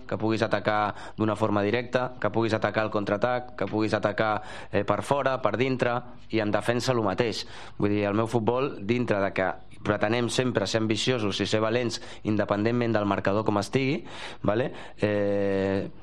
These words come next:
cap amb moltes plantilles i amb aquesta no en tinc cap mena de dubte. És una plantilla, eh, molt completa en moltes facetes, en la faceta tècnica, en la faceta tàctica, en la faceta física. No em genera, no em genera cap dubte aquest sentit,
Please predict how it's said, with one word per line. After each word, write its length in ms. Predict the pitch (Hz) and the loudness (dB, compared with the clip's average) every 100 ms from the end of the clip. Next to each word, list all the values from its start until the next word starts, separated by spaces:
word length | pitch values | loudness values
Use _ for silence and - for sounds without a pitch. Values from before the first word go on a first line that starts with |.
| - - - - - 107 - - 107 | -16 -16 -16 -8 -2 -2 -2 -4 -2
cap 280 | 117 - 120 | -2 0 0
amb 540 | 120 113 104 101 92 | 2 4 2 2 2
moltes 260 | 107 104 104 | 2 2 0
plantilles 460 | 92 92 135 104 95 | 0 0 0 0 -2
i 140 | 107 101 | 0 0
amb 100 | 95 | 2
aquesta 240 | 101 127 | 0 0
no 80 | 127 | 0
en 60 | 117 | 0
tinc 120 | 104 | 0
cap 80 | 98 | 2
mena 140 | 98 95 | 2 2
de 60 | |
dubte. 240 | 123 131 101 | 0 0 0
És 80 | 101 | 0
una 140 | 104 | 0
plantilla, 480 | 104 101 113 113 131 - - - - | 0 0 0 0 -2 -6 -12 -14 -4
eh, 180 | 92 101 | 0 0
molt 160 | 104 107 | 0 0
completa 460 | 113 110 110 113 139 | 0 0 0 0 0
en 60 | |
moltes 320 | 120 104 98 92 | 0 0 0 0
facetes, 420 | 92 127 123 98 | 2 0 0 0
en 60 | 92 | 0
la 160 | 95 | -2
faceta 320 | 92 95 95 98 | 0 0 0 0
tècnica, 600 | 117 131 131 135 139 - | 2 0 0 0 0 0
en 120 | 101 | 0
la 80 | 95 | 0
faceta 420 | 98 95 101 101 | 0 0 0 0
tàctica, 540 | 107 110 - 117 127 131 - - - 101 | 0 -2 -2 0 0 -2 -8 -14 -4 0
en 80 | |
la 80 | 101 | 0
faceta 340 | 98 110 104 95 | 0 0 0 2
física. 520 | 117 120 131 131 - - | 0 2 2 0 -2 -2
No 180 | 110 | 0
em 100 | 107 | 2
genera, 580 | 104 104 104 101 95 98 - - - | 2 2 2 2 2 -2 -6 -14 -6
no 100 | 110 | -2
em 80 | 110 | 0
genera 280 | 110 107 104 | 2 2 2
cap 160 | 101 101 | 0 0
dubte 280 | 104 90 | -2 0
aquest 420 | 95 90 92 98 - | 0 0 0 -2 -2
sentit, 340 | 95 101 | -2 -2